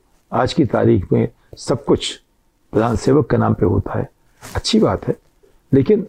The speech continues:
उससे हमें क्या फ़ायदा होगा, सोचना पड़ेगा। और इस बारे में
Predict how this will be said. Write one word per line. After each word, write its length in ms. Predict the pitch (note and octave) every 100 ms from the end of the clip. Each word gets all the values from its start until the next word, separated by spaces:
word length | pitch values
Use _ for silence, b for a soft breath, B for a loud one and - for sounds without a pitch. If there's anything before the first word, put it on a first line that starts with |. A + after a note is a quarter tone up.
| -
उससे 280 | A#2+ -
हमें 220 | D#3 E3+ D#3+
क्या 200 | - C#3
फ़ायदा 300 | - A#2 G#2+
होगा, 380 | F2+ A#2 B2+ - _
सोचना 340 | - C3 - -
पड़ेगा। 420 | - - - A2+ _ _ _ _ _ _ _
और 120 | B2 A#2+
इस 140 | -
बारे 220 | B2 A#2
में 240 | C#3 D3